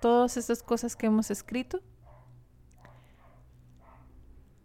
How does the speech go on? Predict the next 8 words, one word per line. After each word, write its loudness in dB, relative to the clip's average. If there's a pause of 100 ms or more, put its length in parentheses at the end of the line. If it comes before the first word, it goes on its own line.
(160)
Y 2
ya 4
que 0
termine 6
de 2
quemarse, 2
podemos 2
aventar 2